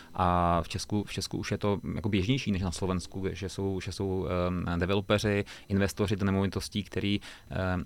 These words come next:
ne-, nestaví byty proto, aby je prodali, aby je rozprodali těm jednotlivým, jednotlivým vlastně, ehm, klientům nebo těm kupujícím,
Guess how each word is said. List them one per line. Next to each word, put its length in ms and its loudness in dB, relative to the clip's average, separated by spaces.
ne-, 580 4
nestaví 360 2
byty 320 4
proto, 320 -2
aby 140 2
je 80 6
prodali, 500 6
aby 140 4
je 40 6
rozprodali 500 0
těm 120 -2
jednotlivým, 640 2
jednotlivým 480 0
vlastně, 560 0
ehm, 720 -2
klientům 360 4
nebo 120 2
těm 120 0
kupujícím, 580 0